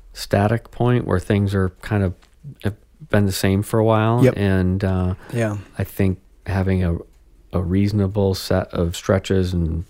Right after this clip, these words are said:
Speaker 1: workout things to do will help. You know, if it's if it's, one thing I've found that if it seems like a lot, you're not gonna do it. Like, but
Speaker 2: Hmm.
Speaker 1: if it's, if it's something that's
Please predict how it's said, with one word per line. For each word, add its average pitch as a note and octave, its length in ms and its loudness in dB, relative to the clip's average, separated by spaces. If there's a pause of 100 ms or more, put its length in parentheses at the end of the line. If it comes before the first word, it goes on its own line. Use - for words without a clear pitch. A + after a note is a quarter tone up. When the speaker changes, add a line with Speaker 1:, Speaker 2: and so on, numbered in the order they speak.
Speaker 1:
workout F#2+ 680 -2 (200)
things F2+ 360 -4
to - 100 -8
do F#2+ 540 2 (240)
will F2+ 180 -2
help. F2+ 440 -4 (260)
You - 80 -6
know, D2 160 -6
if D#2+ 140 -8
it's - 180 -10 (680)
if F#2+ 140 -4
it's, - 280 -4
one G#2 220 2
thing A2 160 0
I've F2+ 160 0
found F#2 260 2
that E2 120 0
if F2 180 -2
it E2+ 160 -4
seems G#2 500 -2
like G2 200 0
a G2 40 -2
lot, F2+ 480 2 (320)
you're F2 160 0
not E2+ 160 0
gonna E2+ 160 -4
do D#2+ 260 -2
it. - 220 -6
Like, F#2+ 160 -6 (320)
but C#3 120 6
Speaker 2:
Hmm. B2 60 6
Speaker 1:
if - 120 -2
it's, - 220 -2 (360)
if G#2 160 0
it's G2 140 0
something A2+ 380 2
that's - 440 -2